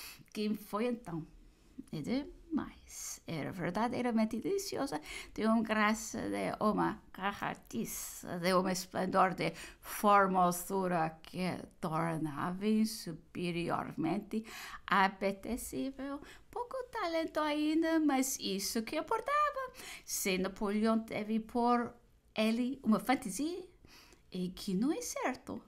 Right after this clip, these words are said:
foi única, por natureza, por temperamento e por escolha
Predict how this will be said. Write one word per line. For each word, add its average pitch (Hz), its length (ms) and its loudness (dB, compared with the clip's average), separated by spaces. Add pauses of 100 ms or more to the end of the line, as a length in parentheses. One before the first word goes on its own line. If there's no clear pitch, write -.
(180)
foi 294 300 0
única, - 400 -4 (320)
por 185 180 -2
natureza, 185 1200 -2 (240)
por 185 180 -8
temperamento 180 880 -4
e 302 100 -2
por 349 200 -4
escolha 233 760 -4